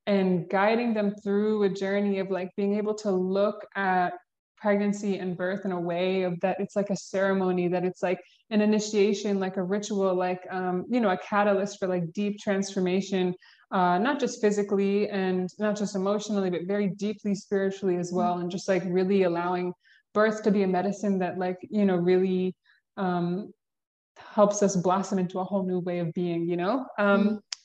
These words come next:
Speaker 1: so essentially that is what I do now. <laughs>
Speaker 2: <laughs> I love it. Thank you so, so much for sharing. And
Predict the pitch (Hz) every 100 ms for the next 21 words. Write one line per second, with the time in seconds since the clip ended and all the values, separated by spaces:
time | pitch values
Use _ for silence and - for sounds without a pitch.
0 | _ _ - 233 226 214 - 233 233 226
1 | 190 196 196 190 190 190 170 170 180 -
2 | 247 - 302 285 302 370 - 392 - 311
3 | - _ - - 554 523 480 - 269 262
4 | 254 254 226 220 226 254 285 285 240 240
5 | 233 226 220 208 - 220 214 220 190 202
6 | 196 180 170 - 196 190 190